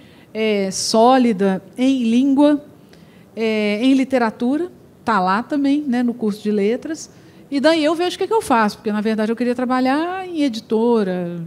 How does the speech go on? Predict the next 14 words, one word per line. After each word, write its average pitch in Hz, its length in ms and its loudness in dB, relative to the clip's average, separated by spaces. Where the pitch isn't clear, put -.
trabalhar 214 340 -2
com 254 380 0
li-, 214 300 -2
com 302 260 4
livros 180 720 -4
também, 165 320 -6
não 233 160 0
só 226 420 -2
meus, 190 500 -2
né, 220 180 -4
os 214 180 -4
livros 208 640 -2
dos 196 240 -2
outros. 202 600 0